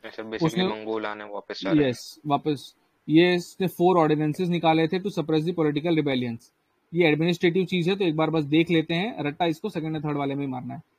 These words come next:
Speaker 2: First ordinance था, gifts, ला-, gifts, pension और land रिसीव in donation were banned and the government officials were ordered to collect more and more taxes।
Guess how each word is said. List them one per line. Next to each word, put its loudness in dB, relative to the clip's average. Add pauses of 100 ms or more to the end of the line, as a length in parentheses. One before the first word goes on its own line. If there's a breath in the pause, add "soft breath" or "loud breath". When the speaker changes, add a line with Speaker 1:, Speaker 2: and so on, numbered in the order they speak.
(160)
Speaker 2:
First 2
ordinance 0
था, 0 (1160)
gifts, 6
ला-, 2
gifts, 0
pension -2
और 2
land 2
रिसीव 0
in 0
donation 0
were 0
banned -2 (420)
and -2
the 4
government 2
officials -2
were 0
ordered -2
to -6
collect -2
more 0
and -2
more -2
taxes। -10